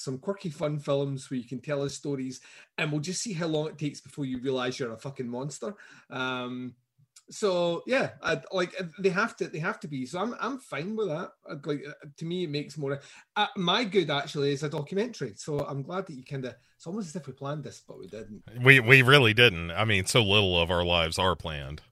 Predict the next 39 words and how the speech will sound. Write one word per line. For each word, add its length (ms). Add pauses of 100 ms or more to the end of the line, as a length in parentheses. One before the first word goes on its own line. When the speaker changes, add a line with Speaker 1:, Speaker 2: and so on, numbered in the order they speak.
(120)
Speaker 1:
<laughs> 280 (840)
So, 340
um, 280
I'm, 440
like, 180
'cause 160
I've 80
been 120
doing, 220
like, 200
summer 260
series 380
stuff, 300
I 220
am 140
running 420 (280)
so 380
far 260
behind 400
with 160 (100)
everything 520
that 80
has 120
come 200
out 180
this 220
year. 320
Like, 200
just, 280
just 240
in 120
general, 360
all 160
the 60
stuff 280 (300)
that 140
I 100
thought 280
looked 180